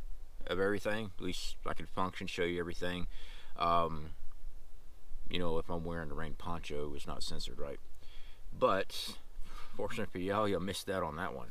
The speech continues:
right? Um, and that was it. That's the only skill I was gonna get. I have a knife on me, but I wasn't even gonna be able to use this.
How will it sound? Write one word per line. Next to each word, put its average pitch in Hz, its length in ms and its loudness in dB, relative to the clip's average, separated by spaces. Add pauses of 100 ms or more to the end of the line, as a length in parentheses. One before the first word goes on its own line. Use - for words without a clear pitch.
(240)
right? 76 220 -4 (640)
Um, 90 560 0
and 90 260 -2
that 98 140 -2
was 95 120 -4
it. - 220 -2
That's 87 140 -6
the 98 80 -4
only 101 140 -2
skill 101 280 -2
I 95 40 0
was 90 100 -4
gonna 90 100 -4
get. 90 220 0 (360)
I 92 120 -4
have 104 240 0
a 101 40 -2
knife 107 380 -2
on 127 240 0
me, 160 200 0 (240)
but 104 100 -2
I - 20 2
wasn't 110 360 0
even 107 100 -4
gonna 101 120 -4
be 98 120 -2
able 92 140 -4
to 92 120 -10
use 90 260 -6
this. 156 360 -4